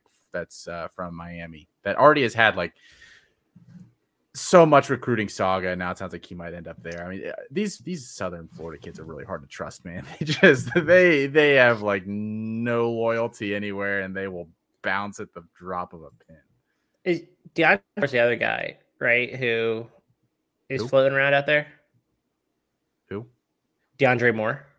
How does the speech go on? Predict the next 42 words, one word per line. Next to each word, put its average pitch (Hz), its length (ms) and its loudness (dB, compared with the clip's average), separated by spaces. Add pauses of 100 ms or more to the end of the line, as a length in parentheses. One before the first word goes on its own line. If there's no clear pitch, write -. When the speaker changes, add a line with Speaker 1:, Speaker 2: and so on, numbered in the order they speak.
Speaker 2:
for, 110 300 4
uh, 107 360 0 (840)
Colorado? 143 400 2 (600)
Speaker 1:
I 127 160 6
think 165 220 -4
he's 120 160 -6
gonna 110 200 -4
be 98 120 -8
Texas 98 760 -6
or, 92 400 -8
um, 82 560 -10 (1040)
uh, 85 360 -12
Georgia. 85 480 -8 (120)
I 101 120 -6
don't 107 200 -6
think, 98 300 -10
uh, 82 320 -14
I - 80 -12
don't, 98 140 -12
I - 200 -4
hadn't 101 200 -4
heard 85 140 -12
of - 40 -20
Colorado 82 500 -12
for 71 100 -20
him. 90 200 -20 (1600)
There's 117 160 2
a 127 80 4
D 131 220 0
lineman 98 400 0
that 85 100 -10
apparently 85 320 -12
they 85 140 -14
might 90 400 -6
be 82 140 -16
in 85 120 -16
for, - 400 -20 (160)
who's 82 340 -20
fairly 80 220 -12
highly 82 220 -16
ranked. - 240 -14
I, 90 180 -6